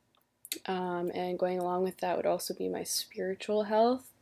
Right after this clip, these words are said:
um, just being more intentional about my relationship with God and being able to really trust Him and just give it all to Him and accept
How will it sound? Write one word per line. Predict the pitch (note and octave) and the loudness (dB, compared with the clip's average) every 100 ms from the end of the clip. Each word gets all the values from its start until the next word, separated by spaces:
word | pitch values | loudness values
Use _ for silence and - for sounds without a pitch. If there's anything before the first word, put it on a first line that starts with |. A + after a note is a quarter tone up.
| - - _ _ _ F#3+ | -20 -20 _ _ _ -2
um, | F#3+ F3+ F3 F3 | 0 0 0 -2
just | G3+ - | -2 -4
being | F3+ F#3 | -2 0
more | F3+ | 0
intentional | F3+ F3+ F3+ - F#3 F3 | -2 -2 -4 -2 -2 -2
about | F3+ E3+ | 0 0
my | F3 | 0
relationship | E3+ F3 F3 F3+ - F3+ F3 F3 | 0 2 0 0 -4 -4 -4 -2
with | F3 - | -4 -2
God | E3+ E3+ E3+ E3+ | -2 0 -2 -2
and | E3+ F3 - - - - _ _ | -2 -4 -10 -20 -20 -20 _ _
being | F#3+ F#3+ F3+ | 2 4 4
able | F3+ F3 F3 | 2 2 0
to | - F3+ | -2 -2
really | F3 F3+ E3+ | 2 2 0
trust | - F3 - - | -2 -2 -2 -2
Him | G#3 G#3+ A#3 A#3+ - | 2 4 6 4 0
and | F#3 F3+ F3 F3 | -2 0 0 0
just | F3 F3 - - - _ - - - - G3 | -2 -2 -6 -8 -18 _ -20 -18 -18 -18 -4
give | G3 F#3+ F#3+ | 6 8 8
it | F#3 | 8
all | F3+ F3+ | 8 6
to | F#3+ | 2
Him | F3+ F#3 F3+ F3 - | 2 2 2 2 0
and | - F3 E3+ E3+ E3 E3 | 0 0 2 2 2 0
accept | - - - E3+ D#3+ - | -4 -6 0 0 0 -4